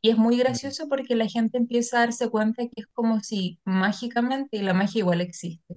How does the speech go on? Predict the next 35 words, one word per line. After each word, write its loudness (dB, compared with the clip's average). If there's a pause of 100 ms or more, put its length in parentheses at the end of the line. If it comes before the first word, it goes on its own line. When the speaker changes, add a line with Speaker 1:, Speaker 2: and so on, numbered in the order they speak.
Speaker 1:
sabemos, -2 (240)
Speaker 2:
Mm. -2 (380)
Speaker 1:
como 6
mágicamente 4
las -4
cosas -6
cambian. 0 (280)
Y 2
no 6
es 0
que -14
cambie 4
el 0
exterior, -6 (440)
cambias -2
tú, -14 (180)
cambia -2
tu -2
per-, -6 (240)
perspectiva. -4 (520)
Por -4
eso 0
me 6
gusta 2
la 4
energía -2
de 2
Libra, -2
siento -4
que 2
es -4
como 2 (460)
un 4
punto 2
clímax 0